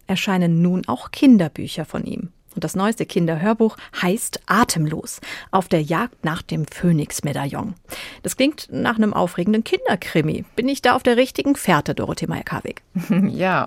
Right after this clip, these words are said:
Speaker 2: und atemlos passt, denn das Ganze wird in einem hohen Tempo erzählt und von Julian Greis und Jodie Alborn auch so gelesen. Es ist ein Kinderkrimi, aber gleichzeitig sind es auch zwei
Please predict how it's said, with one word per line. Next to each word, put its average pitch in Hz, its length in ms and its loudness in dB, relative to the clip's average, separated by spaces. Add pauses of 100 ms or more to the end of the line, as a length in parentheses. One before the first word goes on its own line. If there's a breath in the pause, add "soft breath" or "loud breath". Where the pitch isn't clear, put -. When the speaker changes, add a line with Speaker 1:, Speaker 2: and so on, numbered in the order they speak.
Speaker 2:
und 151 340 -2
atemlos 160 640 0
passt, 196 400 -4
denn 143 140 -4
das 147 120 -6
Ganze 156 380 -4
wird 143 220 -6
in - 180 -6
einem 143 240 -4
hohen 214 300 4
Tempo 127 320 -4
erzählt 208 560 -4 (500 loud breath)
und 196 220 2
von 160 240 0
Julian 160 480 0
Greis 143 500 -2
und 151 240 -4
Jodie 151 360 -2
Alborn 160 680 0
auch 123 180 -2
so - 160 -6
gelesen. 196 640 2
Es 147 180 -2
ist 117 200 -4
ein 139 360 -4
Kinderkrimi, 175 840 -2
aber 139 300 -2
gleichzeitig 175 880 -4
sind 165 220 -6
es - 180 -8
auch 143 200 -8
zwei 147 600 -2